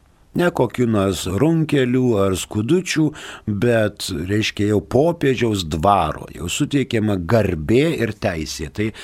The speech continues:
mes jį vadinam monsinjoru. Po to eina apaštalinis protonotaras.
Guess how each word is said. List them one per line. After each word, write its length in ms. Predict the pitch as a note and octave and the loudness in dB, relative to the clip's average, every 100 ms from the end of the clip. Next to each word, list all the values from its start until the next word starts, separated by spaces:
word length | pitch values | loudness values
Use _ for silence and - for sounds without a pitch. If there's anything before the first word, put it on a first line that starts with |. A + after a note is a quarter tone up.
| - - | -14 -6
mes 260 | D3 - | -4 -2
jį 140 | A#2 G#2 | -2 0
vadinam 240 | A#2 G#2+ | 0 2
monsinjoru. 800 | G#2+ G2+ - F#2+ F#2+ D#2+ C#2 - _ _ | 2 0 -2 -4 -2 -2 -6 -16 _ _
Po 180 | - A#2 | -2 0
to 340 | - D#3+ F3 | 0 0 0
eina 420 | - C#3+ C#3+ D3 D3 - | 2 2 2 0 -2 -6
apaštalinis 1160 | - - B2+ A#2+ - - G#2+ B2 C3+ C3 C3 | -6 -4 -2 -2 -2 -2 0 2 2 2 0
protonotaras. 1500 | - - A#2 B2 - A#2 A2+ A2+ A2 A#2 G2 D2 - - - | -2 0 2 2 0 0 0 0 0 0 0 -2 -4 -12 -14